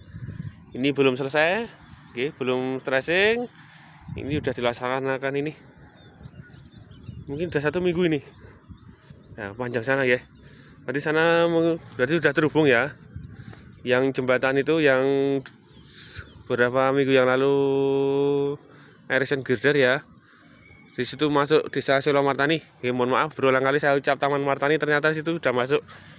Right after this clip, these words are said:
desa Selo Martani. Nah, kita mau nyusuri ke sana ya. Ini belum kering ya.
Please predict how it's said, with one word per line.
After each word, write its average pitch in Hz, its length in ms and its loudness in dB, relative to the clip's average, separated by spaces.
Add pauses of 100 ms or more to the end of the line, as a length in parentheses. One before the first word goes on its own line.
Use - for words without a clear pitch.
(200)
desa 127 240 0
Selo 139 240 0
Martani. 135 400 -2 (1200)
Nah, 107 160 -10
kita 131 160 0
mau 156 160 0
nyusuri 160 320 -4
ke - 0 -
sana 165 320 2
ya. 135 160 2 (1300)
Ini 165 80 -4
belum 135 240 0
kering 143 240 2
ya. 123 160 -2